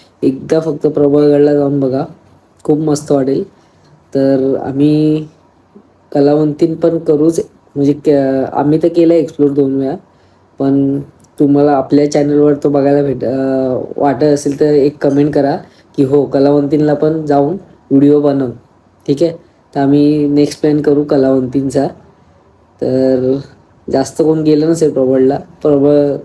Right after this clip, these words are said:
किल्ल्यावर. मस्त किल्ला आहे, खूप मोठा किल्ला आहे, कलावंतींपेक्षा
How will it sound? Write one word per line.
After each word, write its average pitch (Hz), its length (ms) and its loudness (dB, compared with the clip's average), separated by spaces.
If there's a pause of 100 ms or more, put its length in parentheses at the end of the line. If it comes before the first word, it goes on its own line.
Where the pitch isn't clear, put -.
किल्ल्यावर. 139 460 2 (640)
मस्त 143 360 -2
किल्ला 143 240 2
आहे, 139 120 -4 (100)
खूप 165 200 -2
मोठा 151 240 2
किल्ला 143 280 2
आहे, 139 100 0
कलावंतींपेक्षा 139 880 0